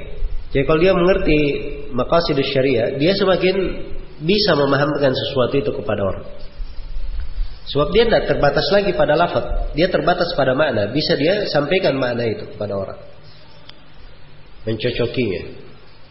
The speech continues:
Iya. Itulah fikihnya para salaf. Dan kalau seorang berada di atas kaidah ilmu benar, nah itu kelihatan ya,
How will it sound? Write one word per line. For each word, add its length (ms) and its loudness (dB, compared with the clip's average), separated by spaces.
Iya. 180 2
Itulah 320 2
fikihnya 480 0
para 320 0
salaf. 480 -4
Dan 160 -2
kalau 240 4
seorang 240 2
berada 320 4
di 80 4
atas 240 2
kaidah 460 4
ilmu 180 2
benar, 280 4
nah 80 0
itu 160 2
kelihatan 400 2
ya, 140 2